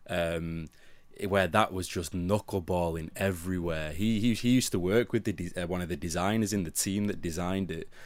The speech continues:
and he was saying how they did not intend for it to have that much flight. Like, they were, they were quite shocked when it came to the World Cup of just how much it was moving. But that's, n-,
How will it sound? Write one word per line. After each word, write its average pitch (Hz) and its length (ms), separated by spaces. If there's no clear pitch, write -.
and 92 320
he 104 160
was 120 160
saying 110 360
how 104 180
they 85 200
did 90 240
not 101 240
intend 101 540
for 110 160
it 98 100
to 101 100
have 87 240
that - 140
much 92 240
flight. 90 500
Like, 87 380
they 110 140
were, 107 140
they 90 260
were 101 80
quite 113 260
shocked - 440
when 120 100
it 92 80
came 107 200
to - 100
the 87 80
World 82 260
Cup - 180
of 104 180
just - 280
how 95 120
much 90 300
it 90 40
was 78 160
moving. 107 480
But 92 120
that's, 113 280
n-, 110 320